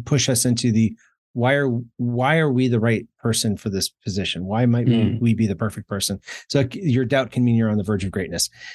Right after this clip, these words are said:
Speaker 1: It's available wherever good books are sold. Um, even fine books are sold <laughs> and, uh, it, Amazon being the, the big gorilla in the marketplace, but I would recommend going to an independent bookseller if you can find that, or your library.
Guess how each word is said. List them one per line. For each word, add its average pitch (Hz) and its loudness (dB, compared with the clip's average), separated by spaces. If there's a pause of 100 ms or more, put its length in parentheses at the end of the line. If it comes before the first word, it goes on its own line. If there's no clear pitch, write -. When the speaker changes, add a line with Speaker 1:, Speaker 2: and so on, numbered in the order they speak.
(140)
Speaker 1:
It's 123 4
available 120 2
wherever 123 2
good 120 0
books 117 -2
are 107 -4
sold. 143 0 (140)
Um, 113 2 (320)
even 139 4
fine 127 0
books 113 -2 (100)
are 120 0
sold 120 2 (100)
<laughs> - -2
and, 170 2
uh, 123 2 (400)
it, 139 2
Amazon 127 4
being 117 2
the, 110 2
the 120 2
big 117 2
gorilla 117 2
in 113 2
the 113 4
marketplace, 110 2
but 107 0
I 107 0
would 104 2
recommend 107 2
going 107 0
to 104 0
an 104 0
independent 107 0
bookseller 95 -4
if - -10
you 104 -2
can 101 -4
find 95 -4
that, 98 -4
or 208 0
your 165 4
library. 127 0